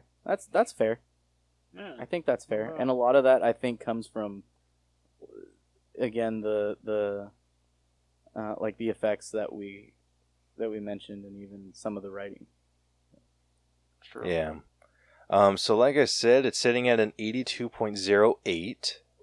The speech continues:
Speaker 3: which puts it below, uh, The Magnificent Seven, which is at an eighty-two point one two. Uh, puts it below Ron's Gone Wrong, which is at an eighty-two point three one.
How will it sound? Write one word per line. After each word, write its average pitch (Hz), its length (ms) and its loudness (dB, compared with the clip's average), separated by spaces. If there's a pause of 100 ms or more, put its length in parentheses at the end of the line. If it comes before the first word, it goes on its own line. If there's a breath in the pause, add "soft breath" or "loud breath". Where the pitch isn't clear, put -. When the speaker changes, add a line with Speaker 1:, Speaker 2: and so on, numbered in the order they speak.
(200)
Speaker 3:
which 107 420 4
puts - 480 4
it 98 320 4
below, 98 880 6 (600)
uh, 87 260 6
The 90 160 2
Magnificent 95 680 0
Seven, 104 520 0 (260)
which 101 220 -8
is 92 120 -2
at 90 140 6
an 92 140 -2
eighty-two 101 480 -6
point 95 320 -4
one 90 280 -2
two. 95 400 -6 (1700)
Uh, 90 280 4
puts - 360 2
it 95 180 2
below 95 640 8
Ron's 92 440 6
Gone 98 300 4
Wrong, 92 640 4
which 95 220 -8
is 90 100 -2
at 87 160 4
an 92 140 -6
eighty-two 98 460 -6
point 101 360 -6
three 95 320 -6
one. 85 560 -4